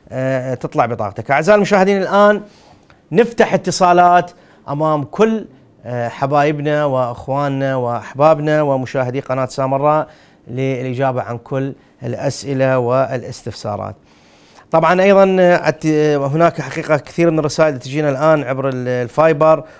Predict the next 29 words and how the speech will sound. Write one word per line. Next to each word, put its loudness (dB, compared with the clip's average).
والواتساب، 2
تس-، -8
يسألون -6
المواطنين 0
عن -2
موضوع 0
البطاقة 0
الذكية 0
و، 2
آه، -6
مشاكل -4
البطاقة -2
الذكية. -2
والله 2
أنا 0
أتمنى -2
يا 2
أخوان 0
يجي -4
أحد -4
يجلس -6
الآن -4
مع -6
جانبي 0
ونتحدث -2
عن -6
موضوع 0
البطاقة 0
الذكية، 0